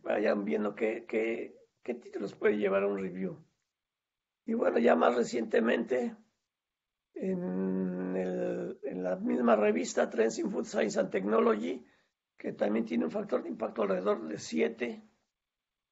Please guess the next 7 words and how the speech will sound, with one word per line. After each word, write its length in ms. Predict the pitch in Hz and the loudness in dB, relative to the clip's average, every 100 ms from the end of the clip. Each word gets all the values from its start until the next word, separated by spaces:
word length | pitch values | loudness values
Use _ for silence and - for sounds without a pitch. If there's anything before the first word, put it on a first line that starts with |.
| - | -6
esta 640 | 208 - - - - - _ _ | -6 -4 -4 -4 -8 -18 _ _
que 120 | - | -14
publiqué 480 | - 208 196 - 220 | -10 -8 -2 -2 0
con 540 | - 202 147 - - - _ _ _ _ _ _ | -2 -2 -2 -6 -12 -20 _ _ _ _ _ _
colaboradores 1000 | - 185 190 202 196 190 208 214 214 190 | -2 0 2 4 4 4 4 2 2 0
del 200 | 185 180 | -4 -4
grupo. 420 | 196 190 - | -2 -2 -4